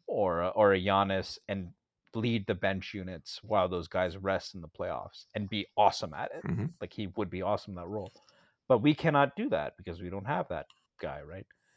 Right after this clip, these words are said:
Speaker 1: So, and we're not gonna have that guy for the next two or three years. Um, whether that's I Q or R J developing to that, or whether that's trading, it's, it just isn't here yet. So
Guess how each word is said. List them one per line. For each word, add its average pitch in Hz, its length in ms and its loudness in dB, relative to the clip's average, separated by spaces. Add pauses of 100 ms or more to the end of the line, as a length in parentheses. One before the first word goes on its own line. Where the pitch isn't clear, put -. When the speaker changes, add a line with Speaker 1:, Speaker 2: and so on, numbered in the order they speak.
(880)
Speaker 1:
So, 147 300 8
and 131 180 0
we're 135 60 6
not 127 140 8
gonna 117 120 0
have 110 220 4
that 104 140 2
guy 95 180 4
for - 180 -14
the 98 80 -12
next 90 300 -10 (100)
two 87 120 -10
or 80 60 -10
three 82 240 -12
years. - 360 -12 (100)
Um, 80 400 -14
whether 98 260 -4
that's 95 220 -2 (100)
I 95 80 -2
Q 101 280 -8
or 98 80 -2
R 87 180 -2
J 101 200 -4
developing 131 480 -2
to 147 80 -4
that, 127 280 4 (220)
or 90 180 -6
whether 87 260 -6
that's 85 460 -8
trading, 95 460 -2 (240)
it's, - 240 -16 (100)
it 95 140 -14
just 90 180 -14 (160)
isn't 87 240 -10
here 90 300 -8
yet. 82 260 -12 (800)
So 120 580 0